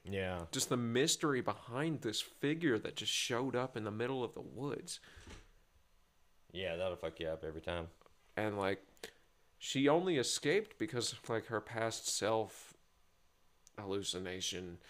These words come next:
Speaker 2: like, showed her one of the things, like, from her past where she gripped a glass so hard that she shattered it in her hand.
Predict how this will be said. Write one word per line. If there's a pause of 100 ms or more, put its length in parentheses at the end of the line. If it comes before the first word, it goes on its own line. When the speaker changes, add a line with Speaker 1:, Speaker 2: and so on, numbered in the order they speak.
(1800)
Speaker 2:
like, (480)
showed
her
one
of
the
things, (460)
like, (840)
from
her
past
where
she (280)
gripped
a
glass
so
hard
that
she
shattered
it
in
her
hand.